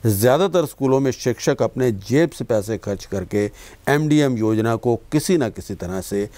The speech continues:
चलाने की कोशिश में हैं। प्रदेश के शिक्षा सचिव राकेश कंवर का कहना है कि उम्मीद है कि केंद्र से मिड डे मील योजना का बजट जल्दी मिल जाएगा।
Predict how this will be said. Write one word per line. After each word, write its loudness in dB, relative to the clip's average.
चलाने 2
की -4
कोशिश -2
में -6
हैं। -6
प्रदेश 4
के 4
शिक्षा -2
सचिव 2
राकेश 0
कंवर 4
का 0
कहना 0
है 2
कि 0
उम्मीद 2
है 0
कि 0
केंद्र 2
से 4
मिड 0
डे 2
मील 2
योजना 2
का 2
बजट 2
जल्दी 0
मिल 2
जाएगा। 0